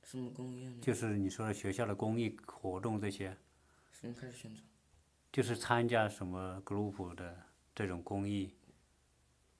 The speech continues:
Speaker 1: 没有啊，什么公益？
Speaker 2: 你是参加了一个教数学的那个，教低年级数学那个吗？
Speaker 1: 对啊，
Speaker 2: 是吧？
Speaker 1: 是啊，是啊。
Speaker 2: 还有没有其他的？
Speaker 1: 那是我妈帮我报的。
Speaker 2: 啊，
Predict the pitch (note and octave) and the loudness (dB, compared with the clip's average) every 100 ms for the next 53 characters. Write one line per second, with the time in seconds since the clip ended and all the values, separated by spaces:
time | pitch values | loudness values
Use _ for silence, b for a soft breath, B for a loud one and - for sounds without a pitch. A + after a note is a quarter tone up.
0 | _ _ C#3 D#3+ E3+ F#3+ F3 E3 E3 D#3 | _ _ -4 -4 -2 -4 -6 -8 -8 -8
1 | D#3+ E3 - - - D3 D3 C3+ C3+ A2+ | -8 -8 -4 6 8 8 6 6 6 4
2 | G2+ G#2+ G2+ G2 G2 G#2+ G2+ G2 - G2 | 4 2 0 0 4 6 6 4 0 -2
3 | F#2 F2+ F#2+ F#2+ F#2 F#2+ - G#2 A2 G#2+ | -2 -6 -4 -4 -6 -6 -2 0 2 2
4 | F#2 F#2 - G2+ F#2+ E2+ F2+ F2 E2+ - | 0 -2 -2 -2 -2 -4 -4 -6 -8 -2
5 | G#2 F2 E3 - - E3 D#3 - D3+ - | -2 -2 -6 -12 -10 -10 -10 -12 -14 -14
6 | - - B2 B2 A2+ A#2 G#2+ A2 G#2+ - | -4 4 8 8 6 2 4 6 4 2
7 | D3 D3 C#3+ C3+ C3 B2+ B2 - - - | -4 -4 -6 -6 -8 -6 -6 -8 -14 -8
8 | G2+ F2+ F#2 | -4 -4 -6